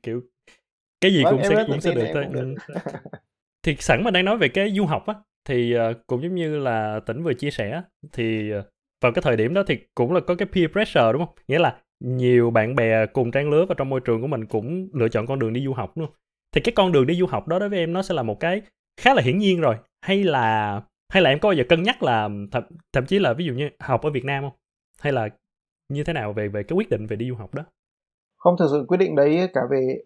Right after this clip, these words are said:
Speaker 2: bản thân em và gia đình cũng là một cái quyết định mang rất, mang tính ngẫu hứng. <laughs> Không hề có sự chuẩn bị. Vâng. Thì, à, um, thì nói chung là gia đình ngày xưa là cũng, cũng từ ở tỉnh vào á, đúng không? Mình cũng không có một cái, ờ, nói thẳng ra đó, một cái sự hiểu biết.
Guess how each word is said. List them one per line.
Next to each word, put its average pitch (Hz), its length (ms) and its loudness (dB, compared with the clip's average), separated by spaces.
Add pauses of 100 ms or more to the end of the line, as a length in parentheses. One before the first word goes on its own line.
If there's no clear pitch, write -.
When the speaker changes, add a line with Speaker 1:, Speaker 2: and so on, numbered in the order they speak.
Speaker 2:
bản 135 180 -4
thân 147 100 0
em 147 220 4
và 135 100 2
gia 139 140 0
đình 123 200 0
cũng 143 160 -6
là 139 120 -4
một 131 200 -10
cái 170 100 -18
quyết 165 100 -2
định 139 200 -4
mang 139 200 -4
rất, 156 140 0 (160)
mang 139 180 -2
tính 147 180 -2
ngẫu 151 120 -4
hứng. 143 220 -4 (240)
<laughs> 123 60 -12 (240)
Không 165 120 4
hề 131 100 4
có 135 60 0
sự 165 120 2
chuẩn 131 180 -4
bị. 135 100 -4 (380)
Vâng. 113 200 -10 (220)
Thì, 120 80 -8 (100)
à, 120 180 -2 (480)
um, 123 1120 -6 (560)
thì - 60 -2
nói 147 80 4
chung 190 140 6
là 151 80 6
gia 151 120 8
đình 143 180 4
ngày 131 100 -2
xưa 151 200 4
là 139 160 2
cũng, 160 280 -8
cũng 170 240 -6
từ 131 300 2
ở 117 120 -12
tỉnh 117 240 -6
vào 131 260 2
á, 143 60 -12 (520)
đúng 143 180 -2
không? 156 140 -16
Mình 175 180 -6
cũng - 220 -10
không 147 240 0
có 143 400 2
một 131 260 -4
cái, 120 380 -4 (260)
ờ, 139 180 -6 (1400)
nói 165 160 0
thẳng 147 140 -2
ra 131 100 0
đó, 139 80 2
một 151 140 -4
cái 143 80 -2
sự 147 120 -6
hiểu 113 200 -4
biết. 151 140 0